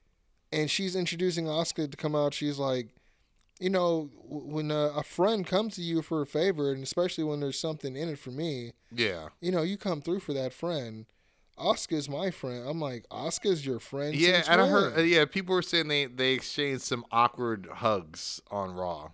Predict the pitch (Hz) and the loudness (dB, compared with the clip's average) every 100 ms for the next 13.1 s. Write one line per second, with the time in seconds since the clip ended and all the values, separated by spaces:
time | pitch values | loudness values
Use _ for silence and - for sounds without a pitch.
0 | _ 120 123 117 117 - _ _ _ _ | _ -6 -4 -4 -8 -16 _ _ _ _
1 | _ 151 151 165 165 180 175 139 143 139 | _ 2 4 6 4 2 0 0 0 0
2 | 143 139 - 147 147 - 135 127 123 120 | 2 0 0 0 0 0 0 2 0 -2
3 | 123 123 123 117 117 123 113 113 107 _ | -4 -4 -4 -4 -6 -6 -6 -6 -10 _
4 | _ _ - 98 85 73 113 135 131 127 | _ _ -12 -10 -10 -12 -4 -2 -2 -6
5 | 127 120 123 165 175 196 220 247 208 - | -8 -4 0 2 2 0 -2 -6 -10 -18
6 | _ _ _ _ _ - 127 165 135 147 | _ _ _ _ _ -14 -4 -2 0 -2
7 | 151 - 180 - 339 - - - - - | -6 -8 -10 -8 -10 -12 -20 -20 -20 -4
8 | 139 151 139 147 196 151 - 110 - - | 2 2 4 4 4 2 -8 -16 -16 -18
9 | 117 - - 143 - - _ - 123 120 | -18 -10 -4 -4 -6 -18 _ -18 -10 -8
10 | - - - 139 127 143 196 277 311 339 | -8 -10 -4 -4 0 0 2 0 0 0
11 | 349 359 320 - _ _ 104 101 80 - | 0 0 -2 -12 _ _ -8 -8 -8 -12
12 | - - _ _ _ - 131 107 101 98 | -14 -16 _ _ _ -8 -4 -4 -4 -10